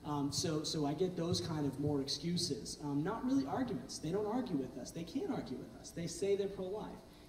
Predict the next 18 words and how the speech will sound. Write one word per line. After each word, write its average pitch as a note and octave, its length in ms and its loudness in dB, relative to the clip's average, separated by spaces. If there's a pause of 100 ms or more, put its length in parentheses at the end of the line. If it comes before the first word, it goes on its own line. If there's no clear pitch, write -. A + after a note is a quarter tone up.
(140)
Very G3+ 340 6
rarely F#3+ 440 4
is C#3+ 120 2
a D3 60 4
Republican D#3 520 2
that C#3 140 0
will C#3 100 6
look E3+ 160 2
you E3 80 0
in D3 80 2
the C#3 60 2
face F3 320 6
and C#3 80 0
say, C3 320 -2
"I C#3+ 120 2
just D3+ 240 0
don't C#3+ 220 4
agree C#3 460 0